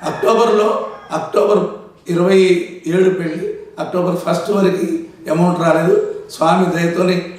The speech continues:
టక్కున రావటం, మ్యారేజ్ చేయటం. స్వామి మా అమ్మాయి మ్యారేజ్ చేశారని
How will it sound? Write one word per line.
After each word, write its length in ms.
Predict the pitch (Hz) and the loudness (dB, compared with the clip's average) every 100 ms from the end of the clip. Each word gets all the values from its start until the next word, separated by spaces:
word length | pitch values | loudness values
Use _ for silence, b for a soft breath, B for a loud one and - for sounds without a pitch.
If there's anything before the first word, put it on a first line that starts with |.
| - | -2
టక్కున 300 | - - 175 | -2 0 -2
రావటం, 460 | 160 160 165 196 - - - | 0 0 0 -2 -4 -8 -4
మ్యారేజ్ 440 | 156 156 156 175 | 0 0 -2 -2
చేయటం. 160 | 156 156 - B B | -4 -4 -10 B B
స్వామి 380 | - 156 185 202 | -4 0 2 2
మా 120 | 185 | 2
అమ్మాయి 280 | 165 165 175 | 2 0 0
మ్యారేజ్ 400 | 170 160 165 165 | 0 0 -2 -2
చేశారని 540 | 160 165 156 165 170 | -2 -2 -2 0 -2